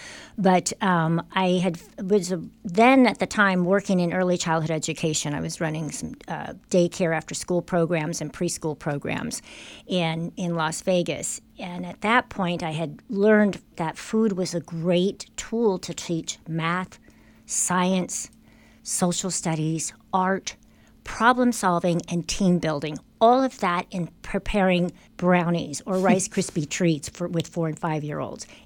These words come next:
Speaker 1: It was wonderful. So that's why I ended up leaving formally early childhood education and branched off into teaching cooking classes for children. I had seen that my ability to draw out the, the three R's, so to speak, and more through food was,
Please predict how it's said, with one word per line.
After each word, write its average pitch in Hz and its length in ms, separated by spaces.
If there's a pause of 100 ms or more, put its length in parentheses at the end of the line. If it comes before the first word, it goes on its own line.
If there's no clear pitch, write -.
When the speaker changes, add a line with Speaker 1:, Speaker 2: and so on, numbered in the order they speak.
Speaker 1:
It 190 100
was 170 180
wonderful. 156 600 (200)
So - 180
that's 175 240
why 175 120
I 170 60
ended 170 260
up 156 180
leaving 180 600
formally 170 840 (220)
early 175 220
childhood 160 320
education 165 680 (280)
and 165 180
branched 165 420
off 156 240
into 165 280
teaching 160 520 (220)
cooking 180 320
classes 151 460
for - 140
children. - 540 (600)
I 180 100
had 185 300
seen 285 420
that 185 220 (120)
my 202 220
ability 214 600
to 180 100
draw 202 440
out 202 320
the, 175 200 (120)
the 190 100
three 220 300
R's, 185 240
so 170 160
to 165 100
speak, 170 320
and 170 160
more 196 380
through 175 280
food 226 360
was, 175 300